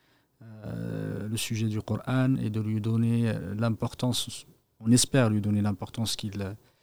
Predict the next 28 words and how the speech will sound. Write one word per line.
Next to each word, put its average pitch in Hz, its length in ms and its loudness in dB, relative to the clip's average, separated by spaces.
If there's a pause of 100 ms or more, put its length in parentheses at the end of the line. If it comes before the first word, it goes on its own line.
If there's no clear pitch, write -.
(240)
qu'il, 104 240 -4
qu'il 107 200 0
mérite, 113 360 2
et - 20 0
je 98 100 -4
pense 104 220 -4
pas 117 180 0
qu'on, 104 260 0 (120)
qu'on, 104 220 -6
qu'on 107 140 -4
puisse, - 360 -6
qu'on 107 140 2
puisse - 240 -4
le 110 80 -2
faire. 123 320 -2 (600)
Euh, 101 260 -6
mais 113 200 0
alhamdulillah, 120 800 4
on, 107 400 0
au 107 60 -6
travers 110 340 0
de 110 80 0
ces 104 200 0
lives, 120 280 2
on 110 140 2
essaye 113 440 2
de 107 120 -4
vous 110 260 -6